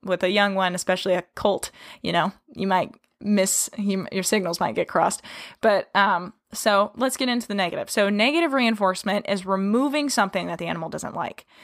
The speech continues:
So it's different from negative or positive punishment, because in positive punishment, you're adding something the animal doesn't like. In negative reinforcement, you're removing something the horse doesn't like. So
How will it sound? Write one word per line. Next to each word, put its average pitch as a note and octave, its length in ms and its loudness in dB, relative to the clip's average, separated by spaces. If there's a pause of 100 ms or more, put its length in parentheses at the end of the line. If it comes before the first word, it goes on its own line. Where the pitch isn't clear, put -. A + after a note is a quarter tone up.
(140)
So G3 100 -4
it's F#3+ 140 -4
different D4+ 500 0
from A3 480 2
negative G3 460 2
or F#3+ 100 0
positive A3 460 0
punishment, G3 580 -4 (300)
because F3+ 240 -4
in F3+ 80 -8
positive C4 340 0
punishment, A#3 360 -2
you're F#3 120 -4 (100)
adding A3+ 360 4
something F3 320 -4
the E3+ 80 -6
animal E3+ 260 -6
doesn't D#3+ 240 -10
like. - 300 -8 (420)
In G3+ 240 4 (140)
negative A#3 340 0
reinforcement, G#3+ 640 -2
you're F#3 380 0
removing G3+ 640 -2
something F3 340 -8
the E3 80 -10
horse E3+ 200 -10
doesn't - 260 -10
like. - 300 -10 (320)
So G3 440 2